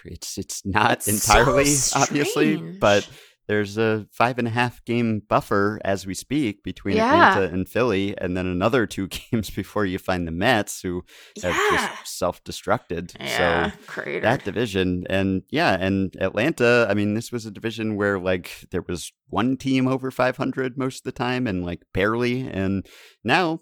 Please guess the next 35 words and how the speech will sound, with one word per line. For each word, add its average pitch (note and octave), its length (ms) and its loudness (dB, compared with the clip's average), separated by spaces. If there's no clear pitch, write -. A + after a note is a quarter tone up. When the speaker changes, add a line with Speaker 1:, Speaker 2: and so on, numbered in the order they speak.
Speaker 1:
Atlanta's C#3+ 480 -8
sixty-eight D3 580 -6
and C#3+ 240 -4
fifty-six. - 1000 -6
<laughs> G#2+ 40 0
It's - 340 -10
not A#2 360 -6
too C3 140 -8
shabby, B2+ 460 -2
especially G2+ 540 -4
given G2 360 -4
all F#2+ 120 -2
of F#2 100 -8
the F#2 80 -6
losses F#2+ 520 -4
that F#2+ 220 -2
they C3 100 -4
have D3 160 -4
suffered - 500 -8
over D#2+ 180 -10
the E2 80 -14
course - 280 -12
of - 100 -20
the E2 80 -10
season. - 580 -10
So, F#2+ 360 -6
yeah, A#2+ 300 4
that A2+ 280 2
is G#2 240 -6
not G#2 280 0
over A2 460 2
exactly, F#2 800 -2
but E2+ 380 -2
it's - 420 -10
looking F2 540 -6